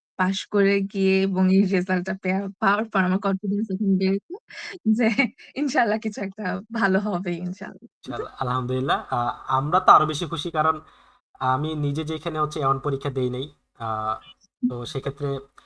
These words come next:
Speaker 2: আপনি হচ্ছে এ ওয়ান পরীক্ষা দিয়েছেন আমার স্টুডেন্ট হিসেবে। তো আলহামদুলিল্লাহ, এত ভালো রেজাল্ট করেছেন যে এটা গর্ব করার মতো। আর আপনি
Speaker 1: আচ্ছা।
Speaker 2: একমাত্র আমাদের প্রথম স্টুডেন্ট যে কিনা, আহ, গোয়েতে ইনস্টিটিউটে পরীক্ষা দিয়েছেন এবং হচ্ছে ভালো একটা রেজাল্ট করেছেন।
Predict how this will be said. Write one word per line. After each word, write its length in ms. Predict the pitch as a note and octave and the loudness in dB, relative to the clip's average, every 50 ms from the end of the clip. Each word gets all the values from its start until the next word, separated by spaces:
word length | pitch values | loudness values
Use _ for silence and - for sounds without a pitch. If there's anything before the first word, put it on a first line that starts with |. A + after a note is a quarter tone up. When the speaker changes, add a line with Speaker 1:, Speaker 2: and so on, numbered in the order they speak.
| _ _ _ _ _ | _ _ _ _ _
Speaker 2:
আপনি 260 | C3 C3 - - D3 | -2 -2 -2 -2 -2
হচ্ছে 160 | C#3 - - C#3 | -2 -2 0 0
এ 20 | |
ওয়ান 140 | C3 C3 C3 | 0 0 -2
পরীক্ষা 260 | - C3+ C3 - C#3 | -2 -4 -4 -4 -4
দিয়েছেন 320 | C3 C3 B2+ B2+ - C#3 | -4 -4 -4 -4 -4 -6
আমার 140 | B2+ B2+ B2+ | -4 -4 -6
স্টুডেন্ট 340 | B2 - - B2+ B2 B2 A#2+ | -6 -6 -8 -8 -8 -8 -8
হিসেবে। 340 | C3 - - B2+ A#2+ B2+ B2+ - | -10 -10 -10 -8 -8 -10 -10 -10
তো 200 | - B2 B2 A#2+ | -10 -10 -8 -8
আলহামদুলিল্লাহ, 420 | A#2+ A#2+ B2 B2 B2 B2 B2 B2 | -6 -6 -6 -6 -6 -8 -8 -10
এত 120 | A#2+ - C3+ | -8 -8 -4
ভালো 200 | B2 B2+ B2 B2+ | -2 -2 -2 -2
রেজাল্ট 260 | B2+ B2+ C3 B2+ - | -4 -4 -6 -8 -6
করেছেন 400 | - C3+ B2 - C#3 B2+ B2+ B2 | -8 -8 -8 -6 -6 -6 -6 -6
যে 240 | B2 C3 B2+ C3 B2+ - - - - _ _ _ _ - | -6 -6 -6 -6 -10 -12 -18 -20 -20 _ _ _ _ -14
এটা 160 | A#2 - B2 | -10 -8 -4
গর্ব 260 | A#2 B2+ B2 A#2 B2 | -2 -2 -2 -2 -2
করার 240 | - B2+ B2 A#2+ A#2 | 0 0 0 0 0
মতো। 300 | A#2 A2+ - - F#3 - - - _ _ _ _ _ _ _ | -2 -4 -4 -4 -4 -4 -6 -12 _ _ _ _ _ _ _
আর 340 | A#2 A2+ A2 A2 A2 A2 A#2 - - - _ - A#3 A#3 | -2 0 0 0 -2 -4 -6 -12 -16 -20 _ 0 0 0
আপনি 0 | |
Speaker 1:
আচ্ছা। 240 | - B2 - - C#3+ | 0 -2 -4 -2 0
Speaker 2:
একমাত্র 360 | C#3 A3 A3 - C#3 - C#3+ | 0 2 2 0 0 0 2
আমাদের 300 | C#3 C3 B2+ C3 B2+ C3+ | 2 2 2 0 -2 -4
প্রথম 320 | - - C3 - - C3+ C3+ | -4 -6 -6 -6 -6 -6 -8
স্টুডেন্ট 500 | - - - - C3 B2 C3 C3 B2+ B2+ | -8 -12 -10 -8 -8 -6 -6 -8 -8 -8
যে 80 | C3 | -8
কিনা, 300 | B2 - B2+ B2+ B2+ B2 A#2+ - _ | -8 -8 -8 -8 -8 -8 -10 -12 _
আহ, 160 | - B2 A#2 | -14 -12 -10
গোয়েতে 260 | A2+ A#2+ B2 A#2+ - C3 | -8 -8 -8 -6 -6 -6
ইনস্টিটিউটে 360 | B2+ B2+ - - C3+ C3 C3+ | -6 -6 -6 -8 -8 -8 -8
পরীক্ষা 280 | - C3 B2 - - | -8 -8 -8 -8 -8
দিয়েছেন 320 | B2+ B2+ C3 B2 - C3+ B2+ | -8 -8 -8 -8 -8 -10 -10
এবং 200 | A#2+ B2 A#2+ A#2+ | -10 -10 -10 -12
হচ্ছে 300 | A#2+ - - - A#2+ A#2+ - _ _ _ _ _ | -12 -12 -12 -12 -12 -12 -14 _ _ _ _ _
ভালো 160 | B2 B2 A#2+ | 4 4 4
একটা 160 | A#2+ - - A#2+ | 2 -4 -8 -8
রেজাল্ট 240 | A#2+ A#2 A#2+ A#2+ | -8 -8 -8 -8
করেছেন। 320 | A#2+ B2 A#2+ B2+ - F3+ | -10 -10 -10 -10 -10 -12